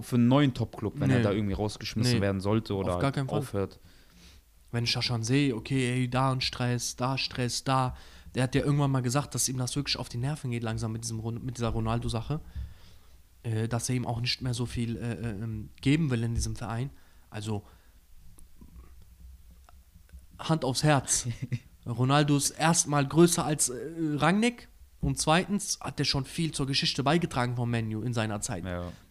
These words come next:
Speaker 2: So was
Speaker 1: auf jeden
Speaker 2: darfst du
Speaker 1: Fall.
Speaker 2: einfach nicht disrespecten. Das geht einfach
Speaker 1: Darf
Speaker 2: nicht.
Speaker 1: man auch nicht. Das ist auch, ich, wie gesagt, wir haben uns jetzt lang genug aufgeregt.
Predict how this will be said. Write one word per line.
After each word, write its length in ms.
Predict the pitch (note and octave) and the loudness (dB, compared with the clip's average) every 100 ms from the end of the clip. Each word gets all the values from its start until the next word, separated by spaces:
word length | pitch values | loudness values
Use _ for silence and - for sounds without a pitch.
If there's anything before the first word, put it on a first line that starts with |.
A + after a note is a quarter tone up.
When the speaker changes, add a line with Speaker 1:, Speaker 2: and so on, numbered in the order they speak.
| - | -8
Speaker 2:
So 100 | A2+ | -4
was 100 | G#2 | 0
Speaker 1:
auf 0 | |
jeden 40 | |
Speaker 2:
darfst 240 | C3+ C3+ - | 4 4 4
du 40 | |
Speaker 1:
Fall. 100 | - | 2
Speaker 2:
einfach 200 | G#2+ A#2 | 2 0
nicht 180 | C3 - | -2 0
disrespecten. 600 | D3 - C#3 - A2 - | 0 0 -2 -4 -6 -6
Das 160 | G2 - | -8 -2
geht 160 | C#3 | -2
einfach 220 | A#2+ A2+ G#2+ | -2 -4 -4
Speaker 1:
Darf 80 | |
Speaker 2:
nicht. 60 | G#2 | 0
Speaker 1:
man 120 | A#2+ | 2
auch 140 | F#2+ - | 0 -2
nicht. 300 | F#2 - - | -10 -12 -12
Das 120 | F#2+ | -8
ist 80 | - | -2
auch, 200 | G#2 - | -2 -4
ich, 300 | C#2+ - - - - - - - - | -8 -10 -16 -6 -6 -6 -20 -12 -2
wie 120 | A2 | 2
gesagt, 320 | A2+ A2 A#2 | 4 4 6
wir 80 | A2 | 4
haben 80 | A2+ | 4
uns 100 | - | 4
jetzt 200 | G#2+ - | 0 0
lang 140 | A2+ | 0
genug 220 | G#2+ A#2+ G2+ | 2 0 0
aufgeregt. 600 | A2+ - G2+ G#2+ G#2 | -2 -2 -4 -2 -4